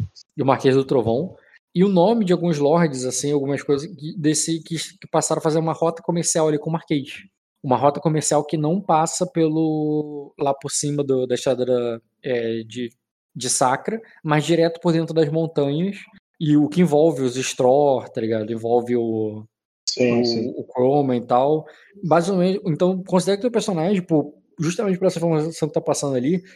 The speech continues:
Speaker 1: você ter noção dessa rota comercial que foi aberta e que é recente, inclusive,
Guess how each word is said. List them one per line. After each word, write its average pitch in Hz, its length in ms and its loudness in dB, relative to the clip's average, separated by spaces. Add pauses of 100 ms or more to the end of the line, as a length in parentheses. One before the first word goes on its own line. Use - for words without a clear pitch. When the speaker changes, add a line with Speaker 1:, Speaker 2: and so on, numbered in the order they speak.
(180)
Speaker 1:
você 151 220 2
ter 175 240 4
noção 190 480 2
dessa 180 240 2
rota 147 400 -2
comercial 131 800 0
que - 160 -18
foi 139 140 2
aberta 131 420 0
e 127 60 -2
que - 100 -4
é 135 60 2
recente, 139 680 -2
inclusive, 147 680 -2